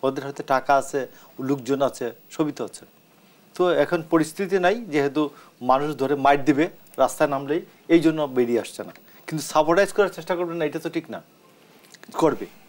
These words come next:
আপনি, এ, দেখুন, আমি ছোট ছোট জিনিস বলি। চিন্ময় এবং ইসকন ইস্যুতে একটা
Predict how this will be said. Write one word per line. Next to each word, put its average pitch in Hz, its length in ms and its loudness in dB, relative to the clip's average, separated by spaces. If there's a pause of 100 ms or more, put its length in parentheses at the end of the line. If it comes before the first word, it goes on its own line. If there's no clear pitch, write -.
(420)
আপনি, 165 240 -2
এ, 135 480 -6
দেখুন, 135 300 -2
আমি 131 180 -4
ছোট 139 200 -8
ছোট 139 220 -8 (280)
জিনিস 117 260 -8
বলি। 87 160 -14 (840)
চিন্ময় 214 440 2
এবং 156 220 4
ইসকন 147 320 -4
ইস্যুতে - 360 -8 (1080)
একটা 160 300 0